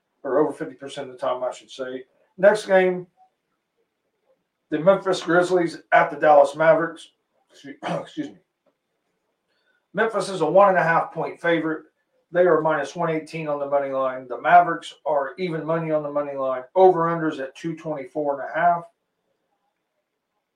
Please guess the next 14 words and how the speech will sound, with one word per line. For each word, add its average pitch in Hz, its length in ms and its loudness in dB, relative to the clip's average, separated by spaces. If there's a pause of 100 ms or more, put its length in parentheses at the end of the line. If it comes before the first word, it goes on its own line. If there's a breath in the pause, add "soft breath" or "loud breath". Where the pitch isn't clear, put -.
(2750)
The 139 220 -2
Grizzlies 190 440 0
are - 120 -2
forty 208 280 0
and 185 120 -4
twenty-six 185 580 -4
on 143 160 -2
the 127 60 -12
season. 165 480 -8
They 143 100 0
are - 140 -2
thirty-one 185 560 2
and 151 120 -12
thirty-three 170 840 -2